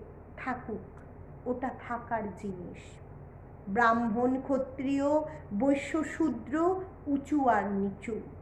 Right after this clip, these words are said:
সংরক্ষণ আর অসংরক্ষণ, প্রফিট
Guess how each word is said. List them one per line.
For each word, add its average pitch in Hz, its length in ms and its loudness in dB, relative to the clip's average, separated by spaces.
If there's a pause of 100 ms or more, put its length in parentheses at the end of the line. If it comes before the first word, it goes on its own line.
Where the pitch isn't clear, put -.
(680)
সংরক্ষণ 220 920 0 (320)
আর 202 180 0 (140)
অসংরক্ষণ, 202 1080 -4 (580)
প্রফিট 330 560 10